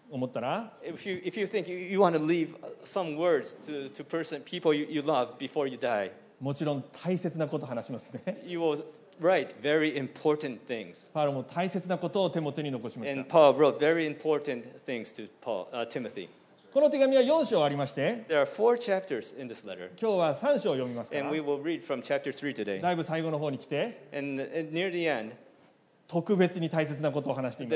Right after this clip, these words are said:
Speaker 1: す。
Speaker 2: there's especially an important portion in this ch-,
Speaker 1: テーマは聖書です。
Speaker 2: chapter.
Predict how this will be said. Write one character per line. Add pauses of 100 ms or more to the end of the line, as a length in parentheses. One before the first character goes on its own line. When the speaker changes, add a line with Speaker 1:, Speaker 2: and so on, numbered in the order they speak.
(120)
Speaker 1:
す。
Speaker 2:
there's
especially
an
important
portion
in
this (720)
ch-,
Speaker 1:
テ
ー
マ
は (300)
聖
書
で
す。
Speaker 2:
chapter.